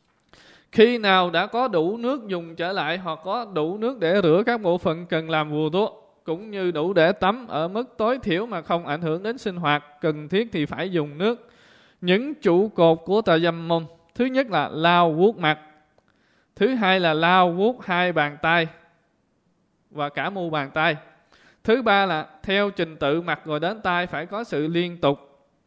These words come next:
Chúng ta có vấn đề ở đây, những gì được lấy làm tayammum có hai dạng. Thứ nhất, những gì thuộc loại ở trên mặt đất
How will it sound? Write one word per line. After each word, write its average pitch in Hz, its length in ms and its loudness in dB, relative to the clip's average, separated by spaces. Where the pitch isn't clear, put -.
Chúng 254 140 -2
ta 220 140 4
có 233 120 4
vấn 269 180 0
đề 185 160 6
ở 185 60 2
đây, 185 220 2
những 214 320 -6
gì 175 180 2
được 160 220 -2
lấy 214 320 -4
làm 160 240 -2
tayammum 170 500 -6
có 208 140 -6
hai 180 300 -4
dạng. 139 260 -4
Thứ 254 100 -2
nhất, 277 260 0
những 233 260 -2
gì 196 180 4
thuộc 170 260 -4
loại 151 220 -2
ở 170 120 -2
trên 190 240 -4
mặt 160 260 -6
đất 233 140 -2